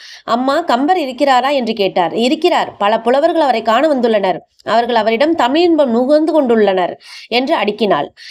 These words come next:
"இருக்கிறாரா?" என்று கேட்டால், "ஆம் அல்லது இல்லை என்று சொல்லியிருக்கலாம். வாயாடி எத்தனை பதில் சொல்கிறாள்?" என்று அவர் அசை போட்டார். அவளிடம், "நீ கம்பரிடம் தமிழ் படித்திருக்கிறாயா?" "ஆ, அன்றாட பணிக்கே பொழுது சரியாக இருக்கிறது." "சரி, சரி, எனக்கு தெரிந்த தமிழை உம்மிடம் பேசுகிறேன்.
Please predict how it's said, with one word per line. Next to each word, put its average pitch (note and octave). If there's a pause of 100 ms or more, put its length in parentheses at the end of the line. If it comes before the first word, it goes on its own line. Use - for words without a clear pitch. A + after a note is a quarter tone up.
(160)
"இருக்கிறாரா?" F#4
என்று E4
கேட்டால், C#4+
"ஆம் D4
அல்லது D#4
இல்லை C4
என்று C#4+
சொல்லியிருக்கலாம். A3+
வாயாடி B3
எத்தனை A3+
பதில் D#4+
சொல்கிறாள்?" D4+
என்று A#3+
அவர் G#3+
அசை G3+
போட்டார். F3+ (320)
அவளிடம், E4
"நீ F#4+
கம்பரிடம் E4+
தமிழ் D4
படித்திருக்கிறாயா?" C#4 (280)
"ஆ, G#3+ (280)
அன்றாட A#3+
பணிக்கே B3+
பொழுது C#4
சரியாக C4
இருக்கிறது." A#3+ (360)
"சரி, A#3+
சரி, D4+
எனக்கு A3+
தெரிந்த D4+
தமிழை C#4+
உம்மிடம் C#4
பேசுகிறேன். B3+